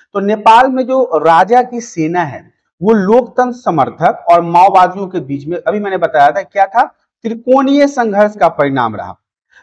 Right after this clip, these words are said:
बहुत त्रिकोणीय संघर्ष है यहाँ पे। और नेपाल के द्वारा वर्तमान में अपनाए गए संविधान के तहत, जो ने-, नेपाल के अंदर जो कॉन्स्टिट्यूशन आया, जो संविधान तैयार किया गया, उसके तहत क्या हुआ, खडग प्रसाद शर्मा ओली को अक्टूबर दो हज़ार पन्द्रह में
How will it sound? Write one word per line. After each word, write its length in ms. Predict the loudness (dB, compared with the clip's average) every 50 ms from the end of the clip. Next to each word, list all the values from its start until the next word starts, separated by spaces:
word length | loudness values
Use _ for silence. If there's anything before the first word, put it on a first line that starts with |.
| _ 0
बहुत 260 | 2 2 2 2 0
त्रिकोणीय 460 | -6 -6 -4 -2 -2 -2 -2 -4 -4
संघर्ष 480 | -6 -6 -6 -4 -2 -2 -2 -2 -2 -2
है 40 | -2
यहाँ 340 | -2 0 -2 -2 -2 -4 -4
पे। 280 | -6 -10 -12 -12 _ _ _ _ _ _ 2
और 200 | 4 4 4 4
नेपाल 540 | 2 0 -2 -2 2 2 4 4 4 2 0
के 160 | 0 -2 2
द्वारा 280 | 4 4 6 6 6 4 2 2 2
वर्तमान 520 | 0 0 0 -4 -2 0 2 2 2 0
में 160 | -4 -6 -6 -4 -4
अपनाए 480 | -6 -6 -4 -2 0 2 2 2 0
गए 220 | 0 0 -2 -2 -2
संविधान 720 | -4 -6 -8 -8 -8 -8 -10 -10 -6 -4 -4 -4 -4 -4 -6
के 100 | -6 -6
तहत, 420 | -4 -6 -6 -6 -6 -10 -14 _ _ -8
जो 80 | -6
ने-, 140 | -6 -6 -8 -10 -14 -18 -14
नेपाल 400 | -12 -12 -4 0 0 0 0 0
के 120 | -4 -6 -6
अंदर 200 | -4 -2 -2 -2
जो 100 | -2 -4
कॉन्स्टिट्यूशन 600 | -6 -8 -10 -12 -14 -16 -16 -14 -14 -10 -6 -4
आया, 180 | -2 -2 -2
जो 120 | -2 -4 -8
संविधान 500 | -10 -10 -14 -14 -12 -10 -10 -10 -10 -8
तैयार 280 | -4 0 0 0 0
किया 220 | -2 -6 -6 -6 -4
गया, 200 | -2 -2 -2 -2 -4 -10 _ _ _ _ _ _ _ _ -10
उसके 220 | -8 -2 0 0
तहत 260 | 2 4 4 2 2
क्या 140 | 2 2 2
हुआ, 180 | 4 4 2 0 0 -4
खडग 400 | -2 0 0 2 2 0 0 0
प्रसाद 480 | -2 -2 -2 0 2 4 4 4 4 2
शर्मा 460 | -4 -4 -2 0 0 0 0 0 0 0 0 -4
ओली 240 | -6 -4 -4 -4 -6 -8 -12 _ _ _ _ _ _ 0
को 40 |
अक्टूबर 640 | 2 4 2 2 0 -2 -6 -4 0 2 2 0 2
दो 200 | 2 2 2 2
हज़ार 240 | 4 4 2 2 2
पन्द्रह 440 | 0 -2 -2 -2 0 2 2 2
में 140 | 2 0 -2